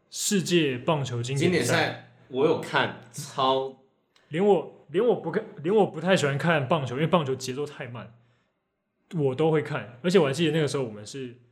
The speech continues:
Speaker 1: 我们那个时候球队去外地比赛，我们还在游览车上面看，全部人一起看，然后为中华队加油。
Speaker 2: 这真的很感动，像是例如王建民六局，完-，呃，六局无安打五十分，然后还有，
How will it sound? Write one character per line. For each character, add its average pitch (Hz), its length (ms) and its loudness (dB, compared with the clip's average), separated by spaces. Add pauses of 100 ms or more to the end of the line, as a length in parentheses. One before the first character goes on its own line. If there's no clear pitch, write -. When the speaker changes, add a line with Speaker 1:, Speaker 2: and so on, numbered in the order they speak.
(180)
Speaker 1:
我 - 80 -20
们 120 140 -8
那 151 80 -4
个 143 60 -2
时 135 60 0
候 139 80 2
球 117 220 -6
队 123 160 -6
去 117 440 -10
外 127 120 -8
地 120 100 -12
比 117 160 -18
赛， 110 280 -20 (240)
我 131 80 -10
们 143 100 -2
还 - 20 -2
在 175 120 2
游 147 120 2
览 135 80 2
车 113 80 -8
上 117 140 -8
面 107 80 -12
看， - 240 -20 (420)
全 151 220 -2
部 190 80 6
人 165 160 4
一 175 60 2
起 131 180 -2
看， 107 420 -6
然 127 80 -4
后 156 100 0
为 160 140 4
中 151 140 0
华 131 140 -2
队 135 120 4
加 131 120 2
油。 - 80 2
Speaker 2:
这 - 40 0
真 156 120 4
的 143 80 2
很 113 240 -6
感 117 280 -6
动， 104 320 -12
像 127 240 -8
是 113 440 -6
例 127 180 -6
如 101 160 -8
王 95 180 -14
建 117 220 -10
民 92 240 -18
六 113 200 -10
局， 78 380 -20 (600)
完-， 104 200 -6 (180)
呃， 107 280 0
六 143 160 6
局 110 280 -2
无 107 100 -2
安 123 200 2
打 95 240 2
五 98 40 -10
十 110 220 -12
分， 107 460 -10
然 107 80 -6
后 120 100 0
还 110 160 2
有， 104 360 -4